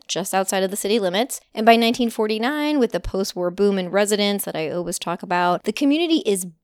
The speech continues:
begging for well-paved roads or any paved roads, uh, working streetlights, sanitary facilities, and a closer fire station. So at this point, there was no black firefighters yet,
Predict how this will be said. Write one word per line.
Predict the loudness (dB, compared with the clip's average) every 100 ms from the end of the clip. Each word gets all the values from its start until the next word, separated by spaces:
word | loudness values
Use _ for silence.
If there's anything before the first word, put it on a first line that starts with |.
| -6
begging | -4 -4 -6 -10
for | -6 -4 -2 -2 -4 -6
well-paved | -4 0 0 0 0 0 0
roads | 0 2 2 2 0
or | -2 -2 -4
any | -4 -4 -4
paved | -4 -6 -6
roads, | -6 -2 2 2 0 -2
uh, | 0 0
working | -2 -4 -8
streetlights, | -8 -4 -2 2 4 4 4 0 -6 _
sanitary | -2 2 4 4 4
facilities, | 4 2 4 4 4 2 0 0 -2
and | -2 -2 -2
a | -6
closer | -6 -6 -4 -4 -6
fire | -2 0 2 0
station. | -4 -8 -6 -8 -10 -16 _
So | 0 0
at | 4
this | 4 4
point, | 2 0 0 -2
there | -4
was | -2 -2
no | 2 4
black | 4 2
firefighters | -2 -4 -2 -4 -6 -4 -4
yet, | -4 -2 -2